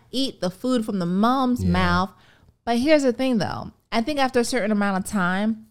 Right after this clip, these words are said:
Speaker 1: the mom don't bring food anymore. Now, this bird needs to fly away and get food on her own. But it's sad to see that as a mother. I was like, "Oh, this is breaking my heart."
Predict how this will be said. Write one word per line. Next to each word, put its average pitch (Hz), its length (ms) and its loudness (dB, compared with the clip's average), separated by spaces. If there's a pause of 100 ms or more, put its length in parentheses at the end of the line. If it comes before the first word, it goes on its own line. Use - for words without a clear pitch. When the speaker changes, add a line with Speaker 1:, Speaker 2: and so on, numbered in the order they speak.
(100)
Speaker 1:
the 180 300 2
mom 190 480 2
don't 190 200 2
bring 180 200 0
food 214 480 0
anymore. 247 800 2 (400)
Now, 185 280 0
this 214 240 0
bird 185 380 2
needs 185 200 0
to 180 120 -6
fly 180 440 -2
away 180 680 0
and 160 320 -4
get 196 200 -2
food 190 300 -2
on 165 100 -4
her 160 180 -6
own. 214 500 -2 (680)
But 214 140 -2
it's 208 120 -2
sad - 600 -8
to 165 100 -2
see 147 240 -6
that 98 160 -12
as 107 240 -8
a 151 60 -4
mother. 127 480 -8 (180)
I 202 140 2
was 175 200 -2
like, 147 180 -6
"Oh, 170 500 -4 (720)
this 285 180 -10
is 214 100 -2
breaking 196 340 0
my 160 180 2
heart." 262 560 2